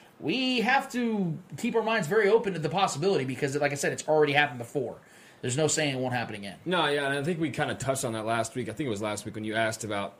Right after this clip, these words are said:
Speaker 2: you know, the safety and all this, the sports. Is it, you know, is it safe to start sports? And I answer clearly with a no. It's not. But I don't think, <laughs> I think we're kinda past that now. I think we kind of all know that it's not safe in general right now. But I think the best thing to do is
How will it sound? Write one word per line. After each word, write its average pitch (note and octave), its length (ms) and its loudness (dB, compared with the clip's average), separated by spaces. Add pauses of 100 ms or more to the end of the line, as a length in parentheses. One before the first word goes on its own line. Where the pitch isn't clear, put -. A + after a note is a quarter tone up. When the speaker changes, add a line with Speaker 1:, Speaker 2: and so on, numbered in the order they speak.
(140)
Speaker 2:
you A#2 140 -8
know, G#2 60 -10
the G#2+ 160 -6
safety A2 540 -2
and F#2 100 -10
all F2 120 -8
this, E2 420 -8
the G#2 60 -8
sports. A2 440 -2
Is G2 80 -6
it, G2+ 100 -6
you G2+ 60 -12
know, G2 100 -8
is G#2 80 -8
it G#2+ 80 -6
safe A2 320 -2
to G#2+ 80 -8
start G2 300 -4
sports? F#2+ 420 -8 (160)
And A2 100 -8
I A2+ 100 0
answer A#2+ 260 -4
clearly A#2 380 -2
with G2+ 120 -6
a G#2+ 60 -6
no. A2 340 -4 (400)
It's - 160 -2
not. C3 260 -4 (140)
But A#2+ 100 -2
I A2+ 100 0
don't A#2+ 220 -4
think, A#2+ 300 -4 (320)
<laughs> - 300 -18
I A2 80 -2
think C3 160 0
we're A#2 40 -2
kinda C3 200 0
past B2+ 340 0
that E2+ 220 -6
now. - 240 -16 (100)
I A2+ 80 -4
think C3+ 160 0
we B2+ 60 0
kind C3 180 0
of A#2 180 -4
all C3 280 4
know B2 300 0
that A2+ 120 0
it's A2+ 140 -4
not A2+ 180 -2
safe - 480 -2 (320)
in C3 160 0
general A#2+ 300 0
right F2+ 200 -2
now. F#2 240 -6
But G2 120 -4
I G2 80 -2
think A#2 180 -6
the A2+ 60 -4
best A#2 320 0
thing A2 200 -4
to G#2 140 -8
do G#2 240 -2
is G2+ 160 -2